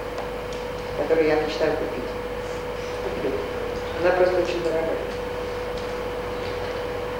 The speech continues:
Левое полушарие обеспечивает также основные, главные черты человеческого языка, а именно его иерархическую структуру и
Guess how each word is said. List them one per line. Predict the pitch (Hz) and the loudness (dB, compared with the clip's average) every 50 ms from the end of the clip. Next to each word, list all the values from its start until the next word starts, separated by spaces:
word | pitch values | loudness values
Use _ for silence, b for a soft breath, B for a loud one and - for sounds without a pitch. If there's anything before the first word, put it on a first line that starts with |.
| - - - - - - - - - | -4 -2 -2 -2 -2 -2 -2 4 8
Левое | 226 269 269 269 294 294 277 277 269 | 12 12 12 12 12 12 10 10 8
полушарие | 254 247 - 294 285 285 285 277 247 | 6 4 6 8 8 10 10 12 12
обеспечивает | 220 - 220 220 - - - 269 262 254 254 233 214 220 220 220 220 | 10 10 8 4 2 2 4 4 4 4 4 2 2 2 2 4 6
также | 233 233 214 185 - 175 170 - - | 8 8 10 8 8 6 4 6 6
основные, | 175 180 - 233 233 226 233 240 254 294 - 190 - - | 4 4 6 8 8 8 8 8 8 8 8 8 8 8
главные | 220 240 247 247 254 247 233 | 10 10 12 12 10 8 6
черты | - 214 220 226 - 262 254 | 4 4 2 4 4 4 4
человеческого | - 240 226 214 220 226 226 220 - - - 208 214 | 6 8 8 10 10 10 10 8 6 4 4 4 4
языка, | 214 214 240 247 - 202 160 - - - - - - - - - - - - | 4 4 4 4 6 8 8 8 8 6 4 0 -2 -4 -4 -4 0 6 10
а | 202 | 10
именно | 240 254 247 220 202 - 165 165 | 10 10 10 8 6 4 4 4
его | 170 190 196 220 240 | 4 6 10 12 12
иерархическую | 254 247 233 226 220 226 226 226 226 - - - - - 233 208 | 12 12 12 12 10 8 8 6 2 0 0 -2 -2 -2 -2 -2
структуру | 202 - - - - - - - - 185 - - - - - | -2 -2 0 0 0 0 2 2 2 2 4 4 4 4 2
и | - | 0